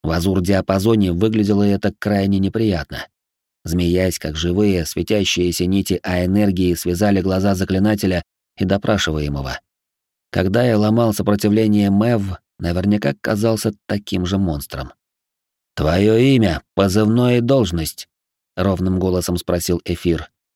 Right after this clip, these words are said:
По мерцанию азур линий и напряжённому тону стало ясно, что противоборство дорого даётся инку.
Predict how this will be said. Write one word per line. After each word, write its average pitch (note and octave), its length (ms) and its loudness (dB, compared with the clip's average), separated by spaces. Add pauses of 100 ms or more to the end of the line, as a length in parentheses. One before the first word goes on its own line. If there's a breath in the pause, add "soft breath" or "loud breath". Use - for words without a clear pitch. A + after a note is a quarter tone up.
(380)
По - 80 -6
мерцанию B2 680 0
азур G#2+ 380 2
линий A2+ 380 2
и A2 140 -2
напряжённому G#2 720 2
тону G2+ 360 0
стало G2 260 -4
ясно, E2+ 540 -2 (440)
что D#2+ 300 -4
противоборство F#2+ 840 0
дорого G2 520 -2
даётся F#2 460 -2
инку. D2+ 360 -6